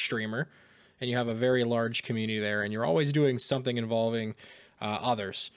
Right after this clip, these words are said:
no matter what. Uh, you've, you've helped me with birthday events. You help Sonny out with his tournaments.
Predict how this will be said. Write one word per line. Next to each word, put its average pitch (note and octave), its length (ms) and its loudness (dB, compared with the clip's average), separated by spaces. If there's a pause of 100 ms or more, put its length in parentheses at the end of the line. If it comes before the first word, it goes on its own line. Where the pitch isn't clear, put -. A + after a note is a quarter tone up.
(140)
no A#2+ 60 -4
matter G#2+ 240 -2
what. F2 260 -6 (240)
Uh, F2+ 240 -10 (100)
you've, G#2+ 280 -12
you've A#2 160 -4
helped C3 260 0
me C#3 460 4
with C3+ 420 0
birthday C#3+ 560 0
events. C#3+ 640 2
You A2 140 -4
help A2 320 -4
Sonny C#3 380 2
out C3+ 200 0
with B2 100 -2
his C3+ 220 2
tournaments. C3+ 640 0